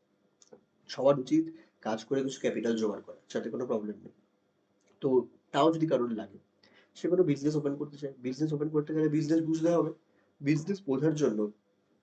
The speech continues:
ফান্ডামেন্টাল অ্যানালিসিস at least আমি যেভাবে বোঝাই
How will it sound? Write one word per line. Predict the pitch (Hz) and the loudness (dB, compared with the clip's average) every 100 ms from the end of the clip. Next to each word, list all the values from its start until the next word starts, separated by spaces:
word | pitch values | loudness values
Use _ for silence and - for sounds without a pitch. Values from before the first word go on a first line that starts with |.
| _ _ | _ _
ফান্ডামেন্টাল | - 120 127 143 156 151 | -2 -2 0 0 0 0
অ্যানালিসিস | 127 135 127 123 | 0 -2 -4 -6
at | - 123 | -6 -8
least | 127 - | -10 -10
আমি | 113 113 | -4 -2
যেভাবে | 139 127 131 127 | 0 0 2 2
বোঝাই | 104 107 98 | 0 -2 -8